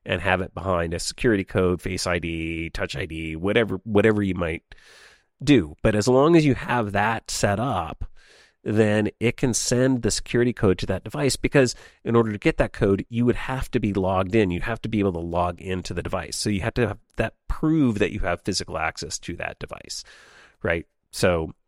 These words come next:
that's one thing. And on that device, you can then generate a security code or a verification code if you need it. For third-party services,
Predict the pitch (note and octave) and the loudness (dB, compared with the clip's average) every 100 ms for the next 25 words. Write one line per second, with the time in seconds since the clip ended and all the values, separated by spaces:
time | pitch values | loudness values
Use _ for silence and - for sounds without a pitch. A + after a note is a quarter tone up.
0 | _ _ _ _ _ _ _ A#2 A2+ A2 | _ _ _ _ _ _ _ -2 0 0
1 | A2+ F#2 D#2+ - - - _ _ _ _ | -4 -4 -4 -10 -18 -20 _ _ _ _
2 | _ _ _ _ _ _ _ _ _ - | _ _ _ _ _ _ _ _ _ -20
3 | _ - C#3 B2 A2+ - - G2+ A2 A2+ | _ 0 4 4 0 -10 -6 -2 0 0
4 | F#2+ E2 E2 - - F2+ F2 F2 D2+ D2+ | -2 -4 -2 -6 -6 -6 -4 -4 -4 -4
5 | D2+ D2 - E2 E2 - A2+ G#2 F2 F2+ | -6 -8 -10 -8 -6 -4 0 0 0 -2
6 | E2 D#2+ D#2 D2+ - - D#2 - - - | 0 -2 -4 -8 -8 -12 -10 -10 -10 -10
7 | - - - - - - _ _ _ _ | -12 -16 -14 -14 -14 -16 _ _ _ _
8 | _ _ _ _ _ - _ _ - - | _ _ _ _ _ -20 _ _ -20 -20
9 | - _ _ _ _ - - G3+ A#3+ - | -20 _ _ _ _ 0 4 4 4 2
10 | C3 A2 A2+ F#2+ F2+ A2 A2+ B2+ | 0 2 2 0 0 2 2 0